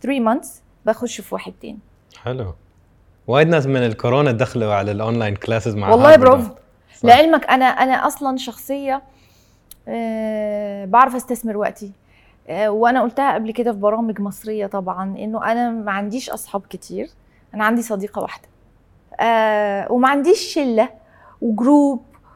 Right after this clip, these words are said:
Speaker 1: وما عنديش، آم، آه، الميول إن أنا أكون في كافيه أو كده،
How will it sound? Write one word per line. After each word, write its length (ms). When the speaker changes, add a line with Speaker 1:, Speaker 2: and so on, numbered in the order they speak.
Speaker 1:
وما 580
عنديش، 680
آم، 500
آه، 380
الميول 560
إن 140
أنا 260
أكون 240
في 160
كافيه 680
أو 200
كده، 460